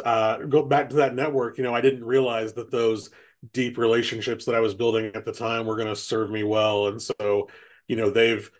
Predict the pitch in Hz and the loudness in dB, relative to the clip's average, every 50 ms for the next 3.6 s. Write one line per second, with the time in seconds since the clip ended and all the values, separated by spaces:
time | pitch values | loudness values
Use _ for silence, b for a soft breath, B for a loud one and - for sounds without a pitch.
0 | b b - 135 131 131 - - - 147 135 - 131 127 131 127 131 123 123 127 | b b 2 4 4 4 2 2 0 2 2 4 2 4 4 2 2 2 0 0
1 | 120 120 113 - - 123 117 113 113 120 117 117 113 113 113 113 104 107 - - | -2 -2 -2 -2 -2 -2 -2 -2 -2 -2 -4 -4 -4 -4 -6 -6 -8 -8 -6 -4
2 | 123 127 135 139 139 143 143 143 139 143 156 127 117 110 110 101 117 113 113 110 | 0 2 2 4 4 4 4 2 2 0 -2 -4 -4 -6 -6 -6 -4 -2 0 0
3 | 110 107 107 113 120 120 120 120 120 120 135 | 0 0 0 -2 -2 -2 -2 -2 -4 -6 -8